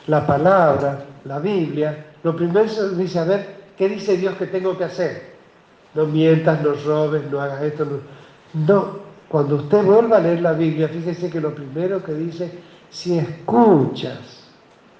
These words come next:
oye, oye". El primer mandamiento es oye, porque si oyes atentamente vivirás. Así que acostúmbrese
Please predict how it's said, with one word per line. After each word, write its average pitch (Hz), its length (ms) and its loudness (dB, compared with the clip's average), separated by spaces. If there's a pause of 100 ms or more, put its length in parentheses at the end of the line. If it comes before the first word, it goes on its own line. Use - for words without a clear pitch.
(140)
oye, 139 760 -2 (640)
oye". 127 680 2 (500)
El 160 160 -4
primer 185 520 -2
mandamiento 196 680 -4
es - 160 -6
oye, 151 380 2 (320)
porque 160 320 0
si 151 380 -6
oyes 196 560 2
atentamente 165 840 -2
vivirás. 139 640 -2 (360)
Así 156 260 -6
que 175 80 -2
acostúmbrese 175 1040 -6